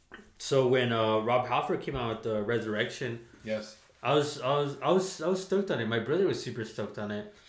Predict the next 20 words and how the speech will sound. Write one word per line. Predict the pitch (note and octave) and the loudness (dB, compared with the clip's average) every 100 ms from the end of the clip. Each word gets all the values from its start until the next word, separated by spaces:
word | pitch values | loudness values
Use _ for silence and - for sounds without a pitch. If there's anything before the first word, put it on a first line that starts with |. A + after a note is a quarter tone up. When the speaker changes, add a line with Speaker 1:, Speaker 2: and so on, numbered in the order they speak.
| - | -10
Speaker 1:
'cause | - - | -8 -4
he | |
loves | A#2+ A#2+ - | -2 -2 -2
Judas | A#2 G#2+ | -6 -6
Priest | - A2 G#2+ - | -6 -10 -10 -6
too. | D#3 E3 E3 - _ _ _ _ | -2 -2 -4 -16 _ _ _ _
Uh, | A#2 A#2 G#2+ G2+ - | 0 2 2 0 -4
you | B2+ | -6
know, | A#2 | -4
seen | G#2+ - A2 | -4 -6 -6
it | G#2 | -4
on | F#2+ F#2+ | -6 -6
magazines | G#2+ A#2+ B2 A#2+ A#2+ A#2+ A#2+ A#2 G#2 | -6 -4 -4 -4 -4 -4 -4 -6 -8
and, | G2+ F#2+ F#2 F#2 F2+ _ _ _ _ - | -8 -8 -12 -18 -20 _ _ _ _ -18
and | G2+ | -8
then, | A2 G#2 | -4 -4
uh, | G2+ F#2+ G2 | -4 -6 -8
I | G#2 | -10
think, | - C#3+ C#3 - | -10 -10 -10 -8
um, | B2 A#2+ A#2 A2 G#2+ | -6 -4 -4 -6 -8